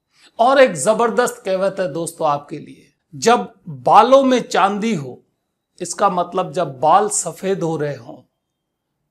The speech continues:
और जब बाल सफेद हो गए हों तो आपके पॉकेट में गोल्ड होना चाहिए। अंग्रेजी की कहावत है,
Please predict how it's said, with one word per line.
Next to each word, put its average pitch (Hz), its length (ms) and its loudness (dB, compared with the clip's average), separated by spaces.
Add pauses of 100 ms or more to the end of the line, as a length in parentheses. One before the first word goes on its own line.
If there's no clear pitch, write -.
(480)
और 277 160 6
जब 220 300 4
बाल 285 300 4
सफेद 262 460 2
हो 226 140 8
गए 202 180 0
हों 202 200 -4
तो - 240 -10
आपके 208 580 0 (340)
पॉकेट 208 460 -2
में 156 340 -10
गोल्ड 202 340 2
होना 151 300 -6
चाहिए। 147 640 -10 (540)
अंग्रेजी 196 520 -2
की 190 160 -12
कहावत 175 520 -6
है, 208 320 0